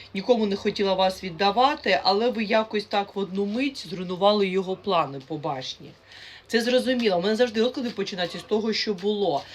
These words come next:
Так, вищі сили, скажіть же, будь ласка. Так, а що ж станеться, на що ніяк не очікує моя феєчка? Аркан закохані! Оу!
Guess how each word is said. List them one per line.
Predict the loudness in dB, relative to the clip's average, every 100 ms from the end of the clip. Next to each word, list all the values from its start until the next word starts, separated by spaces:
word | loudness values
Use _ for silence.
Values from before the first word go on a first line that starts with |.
| -18 -4
Так, | -2 -2
вищі | 2 4 4 2 -2
сили, | -4 0 0 0
скажіть | -2 0 0 0 -2 -4
же, | -6
будь | -6 -8 0
ласка. | 2 2 -2 -10 -10 -10 -12 -20 -20 -20 -4
Так, | -2 0 2
а | 2
що | 2 0 -2
ж | -2
станеться, | 4 4 4 0 -2 -4
на | -2
що | -4 -4
ніяк | 0 2 2 0
не | -10
очікує | -8 -8 -6 -4
моя | -4 -6 -10 -6
феєчка? | -6 -4 -8 -10 -10 -12 -14 -20 -20 -20 -20 -20 -20 -20 -20 -20 -20 -20 -20 -20 -20 -20 -20 -20 -20 -8
Аркан | -2 0 4 6 6 6
закохані! | 4 4 2 6 8 6 2 2 2 0 -8 -8 -6 -6 -8 -12 _
Оу! | -10 -6 -2 0 2 0 0 -6 -6